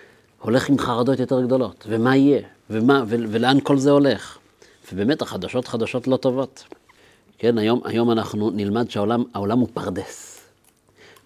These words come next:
פרדס, פרדס או גן, גן עם, עם פירות מתוקים. לא ג'ונגל, אלא מקום נפלא. ואני לא בת יענה ש-,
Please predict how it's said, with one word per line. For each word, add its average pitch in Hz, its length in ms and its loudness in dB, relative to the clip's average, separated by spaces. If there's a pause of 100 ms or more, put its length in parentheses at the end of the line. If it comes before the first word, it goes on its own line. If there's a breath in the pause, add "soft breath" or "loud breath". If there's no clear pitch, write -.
פרדס, 113 800 0 (920 soft breath)
פרדס 127 540 4
או 123 120 6
גן, 123 380 4 (400)
גן 135 360 4
עם, 120 360 4
עם 113 180 0
פירות 120 380 4
מתוקים. 120 600 2 (340)
לא 135 260 6
ג'ונגל, 165 600 10 (960 soft breath)
אלא 170 340 8
מקום 143 480 4
נפלא. 139 300 6 (880 loud breath)
ואני 117 240 6
לא 160 400 10
בת 127 220 2
יענה 120 440 4
ש-, - 140 -2